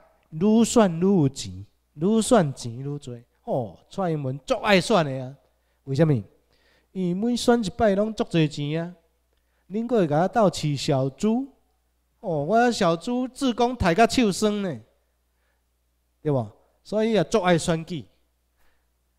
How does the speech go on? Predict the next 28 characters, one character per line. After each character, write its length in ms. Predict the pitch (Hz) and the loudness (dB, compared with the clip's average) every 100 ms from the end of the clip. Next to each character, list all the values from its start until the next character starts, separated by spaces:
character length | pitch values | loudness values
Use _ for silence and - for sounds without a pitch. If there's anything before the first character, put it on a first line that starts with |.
| _ - | _ -10
其 100 | 170 | -2
实 140 | 277 247 | 2 4
啊， 100 | 185 | 4
以 160 | 262 240 | 4 2
民 220 | 185 190 | 2 2
进 160 | 262 | 0
党 140 | 240 208 | 0 2
的 100 | 175 | 2
力 140 | 160 | 2
量， 260 | 165 160 147 _ _ _ _ _ _ _ _ _ _ _ _ _ _ _ _ _ | 2 0 -4 _ _ _ _ _ _ _ _ _ _ _ _ _ _ _ _ _
只 120 | 156 | -2
要 120 | 214 | -2
抵 400 | - - 185 165 | -2 -4 -2 -2
制 220 | 156 262 | -2 0
国 160 | 185 185 | 2 0
民 160 | 208 180 | 0 -4
党 160 | 143 | -6
的 80 | 135 | -6
选 240 | 123 151 | -8 -8
举， 240 | 160 107 101 _ - | -10 -16 -20 _ -16
啊， 80 | 202 | -10
国 140 | 196 | -8
民 160 | 226 214 | -6 -4
党 160 | 170 | -4
就 140 | 160 147 | -2 -2
选 240 | 233 165 | -2 -2
起 80 | 135 | -4
来 160 | 110 | -10